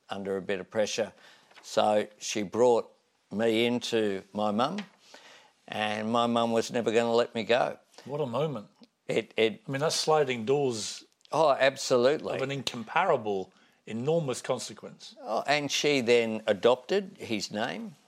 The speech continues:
Speaker 1: A-, Albanese.
Speaker 2: But
Speaker 1: And,
Speaker 2: continued to,
Speaker 1: and
Speaker 2: to pretend that he had
Speaker 1: Yeah,
Speaker 2: died in an accident.
Speaker 1: that's right. And I was told
Speaker 2: Including
Speaker 1: that.
Speaker 2: to you.
Speaker 1: Yeah, I was told that until I was old enough when she felt I could understand.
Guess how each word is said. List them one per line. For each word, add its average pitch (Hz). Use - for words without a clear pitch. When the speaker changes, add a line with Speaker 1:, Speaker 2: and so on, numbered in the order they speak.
Speaker 1:
A-, -
Albanese. 98
Speaker 2:
But 117
Speaker 1:
And, 120
Speaker 2:
continued 156
to, 131
Speaker 1:
and 117
Speaker 2:
to 123
pretend 120
that 113
he 107
had 107
Speaker 1:
Yeah, 240
Speaker 2:
died 123
in 110
an 110
accident. 135
Speaker 1:
that's 147
right. 98
And 139
I 147
was 110
told 127
Speaker 2:
Including 156
Speaker 1:
that. 151
Speaker 2:
to 113
you. 165
Speaker 1:
Yeah, 202
I 110
was 95
told 107
that 107
until 107
I 104
was 101
old 113
enough 110
when 104
she -
felt 104
I 104
could 101
understand. 117